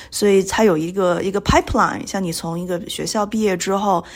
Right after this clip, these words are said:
你会去一些机构工作，像医院啦，大的机构，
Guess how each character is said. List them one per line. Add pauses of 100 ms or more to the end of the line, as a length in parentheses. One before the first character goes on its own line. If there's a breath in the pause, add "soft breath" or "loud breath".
(160 loud breath)
你
会
去
一
些
机
构
工
作，
像
医
院
啦，
大
的
机
构，